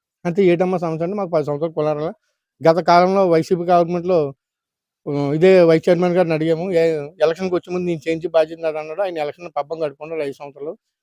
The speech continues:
"మీరు అలాగే పబ్బం కట్టుకొని వెళ్ళిపోతారు, మాకు, మాకు ఈ నీటి సమస్య తీర్చేది ఉందా లేదా?" అని అడిగారు. దానికి, "నీకు ఎందుకమ్మా చేస్తానని" చెప్పి నేను అక్కడ సంబంధిత ఏఈ గారికి ఫోన్ చేశాను.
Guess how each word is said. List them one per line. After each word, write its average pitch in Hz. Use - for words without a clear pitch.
"మీరు 196
అలాగే 196
పబ్బం 175
కట్టుకొని 185
వెళ్ళిపోతారు, 170
మాకు, 196
మాకు 160
ఈ 151
నీటి 160
సమస్య 175
తీర్చేది 165
ఉందా 160
లేదా?" 156
అని 147
అడిగారు. 151
దానికి, 196
"నీకు 175
ఎందుకమ్మా 170
చేస్తానని" 175
చెప్పి 175
నేను 196
అక్కడ 175
సంబంధిత 170
ఏఈ 165
గారికి 175
ఫోన్ 151
చేశాను. 131